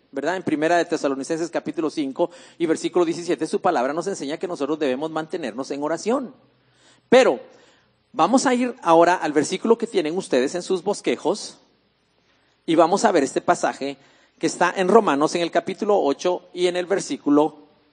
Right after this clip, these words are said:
veintiséis. Y dice su palabra: "Asimismo,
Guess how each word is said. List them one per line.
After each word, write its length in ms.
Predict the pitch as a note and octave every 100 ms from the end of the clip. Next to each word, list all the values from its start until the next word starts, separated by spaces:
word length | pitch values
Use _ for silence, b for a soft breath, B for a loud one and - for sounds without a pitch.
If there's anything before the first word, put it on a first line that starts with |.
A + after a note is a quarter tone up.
| _
veintiséis. 800 | - G#3 A#3+ F#3+ D4 A#3+ - - _ _ _ _ _ _ _ _ _ _ _ _ _ _ _ _ _ _ _ _ _ -
Y 120 | D#3+
dice 220 | E3 F3
su 140 | F3+
palabra: 500 | F3+ F3 D3 G2+ - - _ _ _ _ _ _ _ _ _ _ _ _ _ _ _ _ _ _ -
"Asimismo, 880 | C3+ - B3+ D4 F#3 C#3 C#3+ A3+ -